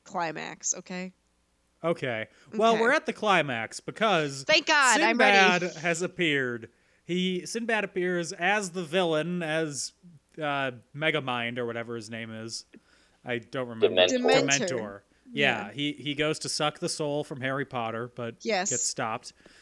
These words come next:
Speaker 1: By
Speaker 2: Um,
Speaker 1: chocolate.
Speaker 3: Instead, just tries to
Speaker 2: <laughs>
Speaker 3: steal a toy from Anakin
Speaker 2: Yeah.
Speaker 3: Skywalker.
Speaker 2: So he tries to, he picks
Speaker 1: Also a
Speaker 2: Jamie.
Speaker 1: bad idea.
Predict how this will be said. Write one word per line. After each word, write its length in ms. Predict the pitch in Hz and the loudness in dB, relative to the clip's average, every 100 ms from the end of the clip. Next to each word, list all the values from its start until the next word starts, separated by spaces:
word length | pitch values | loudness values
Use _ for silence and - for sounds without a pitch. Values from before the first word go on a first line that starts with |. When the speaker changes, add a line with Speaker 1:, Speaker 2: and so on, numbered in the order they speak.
| - | -2
Speaker 1:
By 140 | 180 | 0
Speaker 2:
Um, 80 | 175 | 2
Speaker 1:
chocolate. 460 | 127 175 151 175 190 - - _ _ _ _ - | 0 0 -2 -6 -6 -12 -20 _ _ _ _ 0
Speaker 3:
Instead, 400 | 220 - 165 151 | 0 12 12 12
just 140 | 151 233 | 8 12
tries 220 | 131 110 | 12 12
to 120 | 110 | 2
Speaker 2:
<laughs> 0 | |
Speaker 3:
steal 260 | - 110 101 | 4 6 6
a 60 | |
toy 240 | - 98 - | 6 6 4
from 140 | 90 | 4
Anakin 180 | 85 82 | -2 -2
Speaker 2:
Yeah. 200 | 143 98 | -4 -4
Speaker 3:
Skywalker. 280 | - 57 - | -4 -2 -2
Speaker 2:
So 200 | 185 180 - | 0 -2 -4
he 160 | 165 170 | 0 0
tries 340 | 208 208 202 190 | 2 2 2 4
to, 360 | 190 175 160 - | 4 4 2 -2
he 200 | 170 160 | 0 2
picks 200 | 226 233 | 2 2
Speaker 1:
Also 200 | 247 175 | 4 6
a 80 | 165 | 6
Speaker 2:
Jamie. 140 | 160 | 4
Speaker 1:
bad 80 | 147 | 2
idea. 300 | 160 165 185 | -2 -6 -8